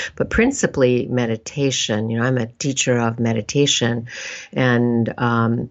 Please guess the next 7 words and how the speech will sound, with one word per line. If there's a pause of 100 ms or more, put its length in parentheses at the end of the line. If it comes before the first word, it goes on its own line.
you
know,
through
our
meditation
practice,
we,